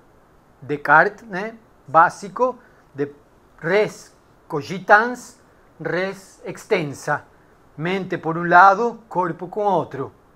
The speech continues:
¿Cómo es que a sustancia pensante, a alma, se vincula con la sustancia extensa, o corpo? ¿Cómo es que entran en, en articulación?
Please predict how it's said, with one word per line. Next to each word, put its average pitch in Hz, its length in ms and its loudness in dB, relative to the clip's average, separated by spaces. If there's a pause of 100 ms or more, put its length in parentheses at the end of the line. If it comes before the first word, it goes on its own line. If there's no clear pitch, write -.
(580)
¿Cómo 156 280 -4
es 254 220 0
que 220 420 2 (160)
a 151 100 -4
sustancia 185 880 0
pensante, 151 960 0 (580)
a 156 280 6
alma, 147 460 -2 (580)
se 190 240 -4
vincula 190 880 -2 (320)
con 165 180 -6
la 156 60 -6
sustancia 202 640 -4
extensa, 151 840 -6
o 165 80 -8
corpo? 151 560 2
¿Cómo 240 180 -8
es 277 60 -6
que 185 260 -4
entran 135 460 -6 (800)
en, 160 260 -10 (720)
en 165 100 -6
articulación? 170 880 0